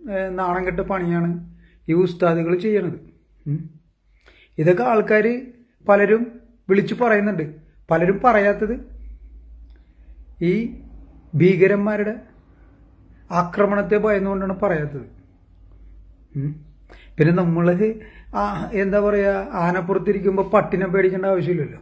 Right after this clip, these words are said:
എന്ന് പറഞ്ഞ പോലെയാണ് നമ്മുടെ കാര്യം. ഏ? നമ്മള് നാട്ടിൽ നിന്നും പറഞ്ഞിട്ടുണ്ട്,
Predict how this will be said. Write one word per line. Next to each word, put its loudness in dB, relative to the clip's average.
എന്ന് -2
പറഞ്ഞ 0
പോലെയാണ് 0
നമ്മുടെ 2
കാര്യം. -2
ഏ? -6
നമ്മള് 0
നാട്ടിൽ 2
നിന്നും 2
പറഞ്ഞിട്ടുണ്ട്, 0